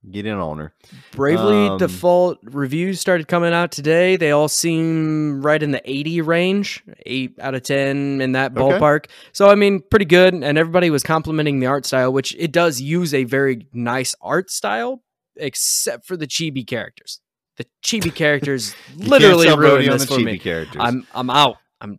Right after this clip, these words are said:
Speaker 2: so out. <laughs>
Speaker 1: Wow. Um, moving on, uh, Xbox games with gold for March. You got Warface Breakout, which is available March first to thirty-first for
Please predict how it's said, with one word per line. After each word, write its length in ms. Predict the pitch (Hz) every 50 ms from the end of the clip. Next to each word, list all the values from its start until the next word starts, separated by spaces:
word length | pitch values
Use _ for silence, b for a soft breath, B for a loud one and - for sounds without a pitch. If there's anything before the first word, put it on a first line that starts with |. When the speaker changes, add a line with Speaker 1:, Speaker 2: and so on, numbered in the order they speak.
| _
Speaker 2:
so 440 | - - - 180 185 190 165 139 127
out. 240 | 113 98 95 90 - _
<laughs> 340 | _ - - - - - -
Speaker 1:
Wow. 360 | 220 - 87 90 90 82 - - _ _ _ _ _ _ b b b b b b b b b -
Um, 440 | 131 131 127 117 113 104 98 85 _ _ _ _ _ _ _ _ -
moving 320 | 123 123 143 147 147 143
on, 400 | 135 143 160 151 131 120 123 - -
uh, 180 | 110 110 104 87
Xbox 380 | 117 120 - - 147 123 -
games 240 | - 143 135 127 117
with 120 | 117 101
gold 180 | - 127 127 120
for 100 | - 117
March. 600 | 101 104 117 139 147 139 143 143 - - - -
You 100 | 117 110
got 200 | 113 110 92 98
Warface 640 | 107 107 123 123 120 - 117 107 110 113 - - - -
Breakout, 680 | 92 - - 95 98 104 98 - 92 90 101 104 -
which 160 | 98 92 -
is 60 | 95
available 340 | 92 85 95 95 95 92 85
March 360 | 82 85 90 104 117 - -
first 340 | - _ 90 90 92 - -
to 60 | -
thirty-first 840 | - _ _ 78 80 80 85 80 - 67 69 82 92 - - _ _ _
for 280 | _ 80 78 67 64